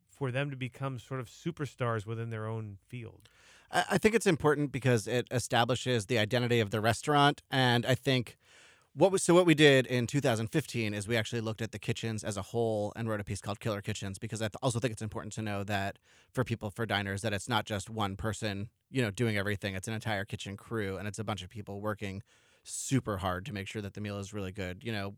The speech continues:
Speaker 2: working from nine in the morning, even though the restaurant opens at five, there, people are there at eight, nine in the morning prepping food. But I think this year we chose to look at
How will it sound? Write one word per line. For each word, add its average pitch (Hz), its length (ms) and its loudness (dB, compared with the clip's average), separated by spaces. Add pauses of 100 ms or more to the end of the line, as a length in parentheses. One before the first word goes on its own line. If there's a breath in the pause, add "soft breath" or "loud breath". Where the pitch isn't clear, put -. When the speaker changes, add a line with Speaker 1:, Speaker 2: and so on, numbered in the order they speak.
Speaker 2:
working 110 360 -2
from 98 420 -6 (400 soft breath)
nine 123 280 6
in 113 80 -2
the 110 60 -4
morning, 104 300 -4
even 110 140 -4
though 117 80 2
the 107 80 -2
restaurant 104 360 -4
opens 101 260 -4
at 95 100 -8
five, 92 480 -2
there, 104 220 -2
people 110 280 -4
are 98 100 -2
there 95 240 -4
at - 100 -8
eight, 104 180 -8
nine 101 180 -4
in 98 80 -8
the 98 60 -8
morning 95 280 -8
prepping 101 300 -6
food. 95 380 -8 (460 soft breath)
But 156 120 10
I 147 60 10
think 165 220 4
this 185 200 4
year 170 100 8
we 131 120 6
chose 113 340 2
to 117 160 0
look 110 320 -2
at 107 440 2